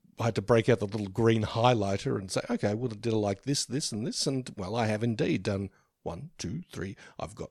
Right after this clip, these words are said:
four lines here that have got green through them. So at least four things that I liked. And there were probably one or two others in there that, like, "Eh, I didn't mind that." But one of my notes here is, um, let's see.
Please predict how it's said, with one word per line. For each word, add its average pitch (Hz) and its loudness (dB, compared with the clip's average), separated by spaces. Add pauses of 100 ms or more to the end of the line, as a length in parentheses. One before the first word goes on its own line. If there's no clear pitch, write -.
four 208 2
lines 92 0
here 92 -6
that 117 -6
have 98 -6
got 110 -2
green 101 -4
through - -14
them. - -18
So 104 -6
at - -12
least 233 -4
four 254 0
things 170 -2
that 120 4
I 101 0
liked. 85 -8
And 107 -8
there 110 -6
were 117 -8
probably 120 -4 (480)
one 120 4
or 101 4
two 101 2
others 92 -2
in 98 -2
there 101 -2
that, - -14
like, 107 -6 (200)
"Eh, 277 -6 (160)
I - 0
didn't 90 2
mind 98 2
that." - -6 (680)
But - 4 (280)
one 165 6
of 180 4
my 123 6
notes 135 4
here 101 4
is, 98 2
um, 98 0 (500)
let's - -6
see. - 0